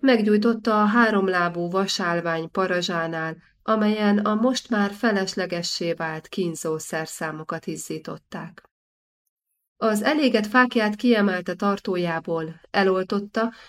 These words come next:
és helyébe tűzte az újat. Aztán visszaballagott a falhoz, társa mellé. A két kínvallató, ahogyan nevezték őket, szeme körül a kimerültség karikái piroslottak.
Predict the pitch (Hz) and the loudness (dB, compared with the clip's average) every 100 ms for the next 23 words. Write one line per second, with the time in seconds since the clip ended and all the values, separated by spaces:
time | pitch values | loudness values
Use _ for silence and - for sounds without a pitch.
0 | _ 226 220 - 285 254 202 180 175 - | _ 2 2 2 2 4 2 0 -4 -4
1 | 220 208 196 175 170 - 165 151 156 160 | -4 -4 -4 -4 -6 -6 -8 -8 -10 -14
2 | - _ _ _ - - - _ 240 233 | -18 _ _ _ -20 -20 -20 _ 0 2
3 | 240 240 240 226 208 196 185 180 175 - | 4 2 2 0 2 2 0 -2 -6 -8
4 | 180 220 214 208 202 175 180 - 202 185 | -6 -2 0 0 -2 -4 -6 -6 -2 -2
5 | 175 - 180 165 156 156 170 170 - _ | -2 -6 -6 -6 -8 -8 -8 -10 -14 _
6 | _ _ _ _ 226 226 320 311 - 254 | _ _ _ _ -2 0 -2 -2 0 4
7 | 233 202 190 180 180 214 214 - 202 180 | 4 4 0 -2 -4 -2 0 0 0 0
8 | 175 175 202 202 185 - 180 175 170 165 | 0 0 0 0 -4 -2 -4 -2 -4 -6
9 | - 160 165 _ _ - - 247 208 208 | -6 -8 -10 _ _ -10 2 4 4 2
10 | 208 196 190 196 247 202 175 165 170 190 | 2 4 2 2 2 2 -2 -6 -6 -4
11 | 170 - 180 170 170 170 160 160 175 165 | -4 -4 -6 -6 -6 -6 -6 -6 -6 -6
12 | 156 - 170 - - 160 - _ | -8 -8 -10 -14 -16 -16 -16 _